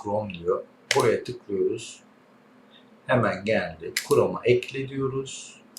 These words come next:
Uzantıyı ekliyoruz. Denet diyor. Ekleyecek. Bu videoda sadece MetaMask'ı,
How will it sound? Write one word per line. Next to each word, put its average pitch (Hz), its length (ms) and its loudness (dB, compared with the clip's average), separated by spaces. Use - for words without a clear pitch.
Uzantıyı 98 640 0
ekliyoruz. 123 1040 6
Denet 113 420 0
diyor. - 560 -2
Ekleyecek. - 1040 -4
Bu 180 160 10
videoda 131 280 4
sadece 139 400 4
MetaMask'ı, 123 800 2